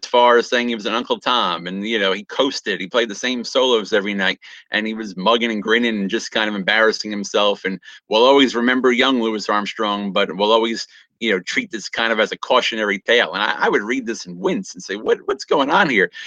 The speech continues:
And eventually I read, you know, uh, Stanley Crouch and, and Dan Morgenstern and Gary Giddens and, and other writers, and I saw that, you know, I wasn't alone in, in loving later Lewis, but it just wasn't there in book form.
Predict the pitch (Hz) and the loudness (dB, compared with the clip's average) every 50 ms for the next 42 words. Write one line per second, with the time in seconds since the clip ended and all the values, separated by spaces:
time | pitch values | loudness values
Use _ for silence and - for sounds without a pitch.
0 | - - - - 120 123 117 110 101 - _ _ _ _ _ _ _ _ _ _ | -16 -14 -6 -2 -2 0 0 -2 -4 -6 _ _ _ _ _ _ _ _ _ _
1 | - 117 113 120 156 170 - - 156 135 131 123 120 113 107 113 120 117 117 110 | -6 -2 0 2 2 2 2 2 4 4 4 4 4 4 4 4 4 6 4 4
2 | 110 110 - _ _ _ _ _ _ - 120 107 101 90 90 90 90 90 87 92 | 0 -4 -14 _ _ _ _ _ _ -4 -2 0 0 0 0 0 0 0 0 0
3 | 92 - - - 127 117 110 107 104 95 - 113 98 90 - - - 101 101 98 | 0 -2 -4 -2 -2 -2 -2 -2 -4 0 0 2 2 2 0 -2 -4 -4 -4 -4
4 | 98 92 92 - 95 104 104 95 117 113 113 107 107 107 110 104 95 98 95 - | -4 -6 -6 -6 -6 -4 0 2 2 2 4 4 4 4 4 2 2 -2 -6 -4
5 | - 101 90 85 85 87 87 110 113 113 110 107 104 98 113 113 98 101 92 90 | -4 -2 -2 -2 -4 -4 0 0 2 4 4 2 2 2 0 0 0 0 -4 -8
6 | 90 - 95 92 90 90 104 113 123 127 120 113 113 120 127 131 104 92 92 92 | -8 -8 -6 -4 -4 -2 0 0 2 4 4 6 6 4 4 4 0 0 -2 -2
7 | - 98 95 95 92 82 92 101 98 - - 139 123 113 110 104 98 107 101 101 | -4 -6 -8 -6 -4 -2 -2 -2 -2 0 2 4 6 6 6 4 4 2 0 0
8 | 113 117 104 92 90 104 113 123 131 127 127 113 107 110 123 139 139 120 113 110 | 0 0 0 2 2 2 2 2 2 2 2 -2 0 2 2 2 2 2 0 -2
9 | 107 107 110 - 104 101 98 98 98 - _ _ _ _ - - 95 104 113 120 | -2 -4 -6 -6 -6 -4 -4 -6 -8 -10 _ _ _ _ -12 -10 -4 0 2 2
10 | 113 104 104 98 98 104 107 107 98 104 110 135 202 196 147 - - - - - | 2 2 0 -2 0 0 0 0 0 -2 0 4 4 6 6 4 2 -4 -6 0
11 | - 117 98 - - - - 151 - - 104 104 123 123 - 123 107 101 - 117 | 0 0 0 0 -6 -6 -6 -6 -6 -4 -2 2 2 2 2 0 -6 -2 2 4
12 | 113 110 110 107 87 95 92 90 - 131 131 _ - - 95 90 82 - | 4 6 6 4 2 0 -2 -2 -2 -2 -2 _ -8 -10 -8 -8 -8 -8